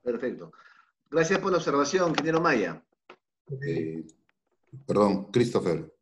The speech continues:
Speaker 1: Señor Fernando, dígame.
Speaker 3: Sí, es, eh, estoy escuchando lo que dijo el ingeniero Maya. Sí, lo que hay que averiguar, hay el componente de la tarifa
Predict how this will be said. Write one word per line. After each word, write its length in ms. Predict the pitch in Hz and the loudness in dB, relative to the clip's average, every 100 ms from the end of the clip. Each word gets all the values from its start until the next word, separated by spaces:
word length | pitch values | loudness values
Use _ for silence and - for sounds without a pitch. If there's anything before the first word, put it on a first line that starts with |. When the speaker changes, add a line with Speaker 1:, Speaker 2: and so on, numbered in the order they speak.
| _ | _
Speaker 1:
Señor 160 | 135 151 | -4 -2
Fernando, 320 | 156 170 143 | 2 2 4
dígame. 400 | 165 160 95 - _ _ _ _ _ _ _ _ | 2 2 -2 -8 _ _ _ _ _ _ _ _
Speaker 3:
Sí, 420 | - 113 85 78 | -6 0 0 0
es, 160 | 87 - | -2 -4
eh, 300 | 95 90 87 | -2 0 -2
estoy 280 | - 131 139 | -2 0 0
escuchando 460 | - 131 135 131 | 0 0 4 4
lo 100 | 120 | 4
que 100 | 113 | 2
dijo 160 | 123 120 | 0 2
el 60 | |
ingeniero 340 | 107 98 110 110 | 0 2 2 2
Maya. 320 | 104 104 92 | 0 0 -2
Sí, 160 | - 92 | -2 -4
lo 120 | 92 | 0
que 100 | 127 | 0
hay 80 | 131 | 2
que 80 | |
averiguar, 560 | - 127 107 120 120 123 | 2 2 4 4 2 0
hay 360 | 113 117 117 - - - - | -2 -2 -2 -8 -16 -20 -10
el 120 | - 107 | -4 -2
componente 480 | 104 117 139 139 | 2 6 6 6
de 120 | 143 120 | 4 6
la 300 | 104 95 - | 4 0 0
tarifa 720 | 101 123 123 113 95 82 | 0 2 2 2 2 -2